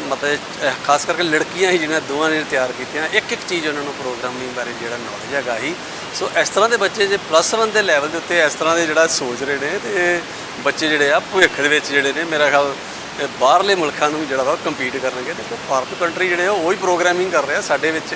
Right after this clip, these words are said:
ਇਹ ਬੱਚਿਆਂ ਨੂੰ ਜਿਹੜਾ ਇੱਕ ਪਲੇਟਫਾਰਮ ਮਿਲਿਆ, ਇਹ ਉਤਸ਼ਾਹਿਤ ਹੋਇਆ, ਅੱਜ ਫਸਟ ਆਏ ਆ, ਆਉਣ ਵਾਲੇ ਸਮੇਂ ਦੇ ਵਿੱਚ ਇਹ ਹੋਰ ਡਿਵੈਲਪ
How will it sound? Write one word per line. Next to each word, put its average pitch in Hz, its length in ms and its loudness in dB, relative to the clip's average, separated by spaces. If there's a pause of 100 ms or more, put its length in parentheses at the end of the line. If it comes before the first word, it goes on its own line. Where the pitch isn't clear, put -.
(100)
ਇਹ 170 120 2
ਬੱਚਿਆਂ 160 280 -2
ਨੂੰ 147 100 -4
ਜਿਹੜਾ 151 300 4
ਇੱਕ 151 100 0 (120)
ਪਲੇਟਫਾਰਮ 135 420 -2
ਮਿਲਿਆ, 143 400 4 (460)
ਇਹ 156 220 2
ਉਤਸ਼ਾਹਿਤ 156 500 2
ਹੋਇਆ, 175 140 4
ਅੱਜ 151 120 -2 (140)
ਫਸਟ 147 220 0
ਆਏ 143 160 2
ਆ, 185 180 2
ਆਉਣ 147 180 2
ਵਾਲੇ 160 180 4
ਸਮੇਂ 139 240 -2
ਦੇ 131 40 -4
ਵਿੱਚ 135 140 -8
ਇਹ 123 120 -4
ਹੋਰ 139 140 -2
ਡਿਵੈਲਪ 104 200 -8